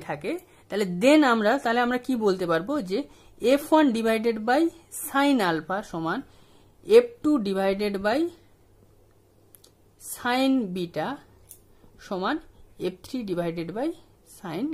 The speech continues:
gamma। ঠিক আছে? এফ ওয়ান divided by বাকি যে দুটো ফোর্স, তাদের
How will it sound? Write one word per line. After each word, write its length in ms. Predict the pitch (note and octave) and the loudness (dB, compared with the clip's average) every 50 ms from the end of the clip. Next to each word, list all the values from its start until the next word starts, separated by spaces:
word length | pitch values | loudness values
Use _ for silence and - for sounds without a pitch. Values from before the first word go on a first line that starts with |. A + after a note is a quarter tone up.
| - | -8
gamma। 220 | - - - - - - - _ - _ _ _ - _ | -10 -12 -12 -14 -18 -20 -20 _ -20 _ _ _ -16 _
ঠিক 100 | - A#3 D4 | -4 -4 -2
আছে? 100 | D#4 - - - _ _ _ - - - G#3 | -2 -4 -8 -12 _ _ _ -16 -2 2 2
এফ 100 | A3 A#3 - D4 | 2 2 2 2
ওয়ান 120 | C#4+ C#4 C4 B3 | 2 2 2 0
divided 420 | B3 A#3+ C4 B3+ B3 B3+ C4 B3+ B3+ B3+ | 0 0 0 0 2 2 0 0 2 2
by 120 | C4 C#4 E4 F4 - - - _ _ _ _ _ _ _ _ _ _ _ - F#3 F#3+ | 2 2 0 -2 -4 -10 -20 _ _ _ _ _ _ _ _ _ _ _ -2 2 2
বাকি 200 | F#3+ G#3+ C#4+ C4 B3 C4+ | 2 2 0 -2 0 -2
যে 60 | C4+ A#3+ A#3+ | -2 -2 -2
দুটো 160 | A#3 C4 B3+ B3 - | -2 -2 -2 -2 0
ফোর্স, 200 | A3 G#3 G3+ - - - - | 0 0 0 -2 -8 -4 -2
তাদের 220 | G#3 - G#3 A3+ | 0 0 2 0